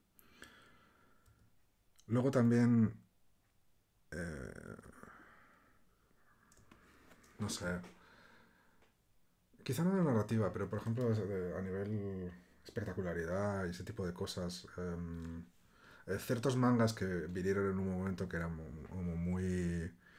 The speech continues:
que era muy esponja, eh, se me, se me, se me quedó esa forma de tratar la, la violencia o de tratar la, el dinamismo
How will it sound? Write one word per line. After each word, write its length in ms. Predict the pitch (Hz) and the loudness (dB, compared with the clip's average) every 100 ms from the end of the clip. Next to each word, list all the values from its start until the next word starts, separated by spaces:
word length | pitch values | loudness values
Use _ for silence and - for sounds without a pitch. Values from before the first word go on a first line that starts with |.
| - - - | -20 -20 -8
que 100 | 98 | 0
era 80 | |
muy 160 | 101 95 | 2 2
esponja, 600 | 85 - 98 95 90 87 - _ _ _ - - _ _ _ _ _ - | 0 0 0 0 -4 -6 -12 _ _ _ -20 -20 _ _ _ _ _ -12
eh, 320 | - 57 - - 53 - - - - - | -8 -8 -8 -12 -16 -18 -20 -20 -20 -10
se 160 | - 98 | -4 -2
me, 100 | 78 | -2
se 120 | 92 | -2
me, 400 | 85 82 73 - | -4 -6 -8 -10
se 120 | - | -6
me 100 | 87 | -4
quedó 300 | 85 85 87 | -4 -2 -2
esa 160 | 82 85 | -2 -4
forma 340 | 90 85 85 | -4 -4 -2
de 440 | 85 80 80 82 87 90 - - 82 - | -2 -4 -6 -8 -12 -16 -20 -18 -16 -8
tratar 440 | 85 80 82 82 - - | -6 -4 -4 -4 -8 -12
la, 420 | 95 90 87 87 82 | -6 -4 -4 -6 -6
la 120 | 85 | -6
violencia 480 | 85 76 85 - 76 | -6 -4 -4 -4 -6
o 60 | |
de 60 | 80 | -6
tratar 380 | 82 - 80 76 | -8 -8 -6 -6
la, 600 | 78 78 78 78 80 82 _ _ - - - - - | -6 -4 -6 -6 -8 -12 _ _ -20 -20 -20 -18 -8
el 100 | 92 | -4
dinamismo 540 | 87 76 85 82 82 | -2 -2 -2 -2 -4